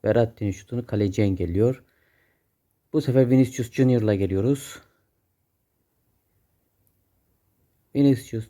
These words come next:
Junior ikinci şutumuz da golle sonuçlanmıyor. Direğin dibinden dışarı çıkıyor. Maçta on yedinci dakika. Bu sefer Thomas Müller'le şans buluyoruz.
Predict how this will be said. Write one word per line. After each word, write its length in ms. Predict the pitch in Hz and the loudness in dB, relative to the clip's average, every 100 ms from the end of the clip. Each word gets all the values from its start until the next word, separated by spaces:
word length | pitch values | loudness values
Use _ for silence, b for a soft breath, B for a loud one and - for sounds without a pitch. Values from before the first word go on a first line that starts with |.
| _ | _
Junior 920 | 143 147 131 135 151 143 - - _ - _ _ _ _ _ - | 2 2 4 2 2 0 -6 -20 _ -20 _ _ _ _ _ -20
ikinci 320 | - 113 110 | -10 -8 -8
şutumuz 440 | - - 104 104 | -10 -2 -2 2
da 180 | 101 95 - _ _ _ _ _ _ _ | 0 0 -8 _ _ _ _ _ _ _
golle 240 | - 107 98 | 0 0 0
sonuçlanmıyor. 800 | - 92 - 120 127 135 139 - - | -4 -6 -6 -4 0 0 0 -4 -2
Direğin 280 | 117 101 | 0 0
dibinden 380 | 95 92 90 117 | -2 -2 -2 -4
dışarı 240 | 98 95 - | -4 -8 -10
çıkıyor. 480 | - 90 113 - _ _ _ b b b b b b b b b b b _ _ _ _ _ B B B B B _ _ | -12 -8 -6 -8 _ _ _ b b b b b b b b b b b _ _ _ _ _ B B B B B _ _
Maçta 380 | 143 151 - 165 | 0 0 4 4
on 80 | 156 | 6
yedinci 360 | 147 135 135 | 6 4 4
dakika. 500 | 127 120 - 147 160 - _ _ _ _ _ - | 2 0 -2 0 -2 -8 _ _ _ _ _ -8
Bu 80 | 156 | -6
sefer 360 | 123 135 139 | 2 2 2
Thomas 360 | - 135 127 - | -2 0 0 0
Müller'le 420 | 131 123 110 107 | 2 4 4 2
şans 380 | - 113 107 - | -2 -6 -6 -6
buluyoruz. 560 | 101 104 139 151 - | -4 -2 -2 -4 -16